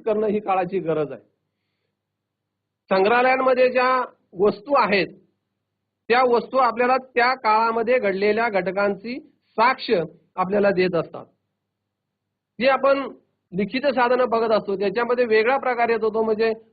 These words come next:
मौखिक साधनं. वेगवेगळ्या प्रकारची मौखिक साधनं आपल्याला उपलब्ध होत असतात.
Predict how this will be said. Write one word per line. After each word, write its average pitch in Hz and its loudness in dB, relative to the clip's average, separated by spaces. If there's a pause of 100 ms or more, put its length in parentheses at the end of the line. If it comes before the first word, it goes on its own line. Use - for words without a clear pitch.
मौखिक 202 -2
साधनं. 170 0 (1080)
वेगवेगळ्या 240 2
प्रकारची 226 -2
मौखिक 214 -2
साधनं 202 0 (380)
आपल्याला 208 2
उपलब्ध 202 -2
होत 202 2
असतात. 202 0